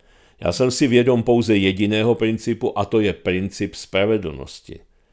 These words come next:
Nemám žádné právo nutit někoho, aby byl pobožný, dával na charitu, vzdělával se nebo byl pilný,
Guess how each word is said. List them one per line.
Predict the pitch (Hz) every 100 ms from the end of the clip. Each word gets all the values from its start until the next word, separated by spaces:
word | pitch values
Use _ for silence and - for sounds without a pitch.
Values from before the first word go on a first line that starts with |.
| _ _ -
Nemám | 87 95 104 107
žádné | 98 104 107 120 120
právo | 117 110 113 120
nutit | 113 101 - 101
někoho, | 101 95 - 107 95 98 -
aby | 95 98
byl | 95 101
pobožný, | 98 95 92 98 90 95 101 107 110 _ -
dával | 92 92 95 95
na | 95
charitu, | 85 104 98 98 - 104 104 _ _ -
vzdělával | 98 90 98 98 98 95 98
se | 110
nebo | 95 95 101 92
byl | 101 82
pilný, | - 90 87 87 90 95